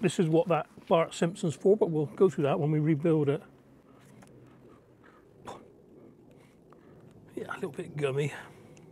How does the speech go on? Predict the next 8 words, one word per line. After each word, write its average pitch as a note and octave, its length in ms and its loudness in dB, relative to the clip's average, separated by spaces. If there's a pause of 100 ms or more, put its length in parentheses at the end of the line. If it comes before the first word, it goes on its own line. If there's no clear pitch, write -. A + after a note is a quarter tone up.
(1400)
That's E3 180 -2
the D3+ 80 2
locking D#3+ 540 2
nut. A3 300 2 (100)
See, - 180 2
it's G3 180 2
all, E3+ 280 6
uh, E3 180 8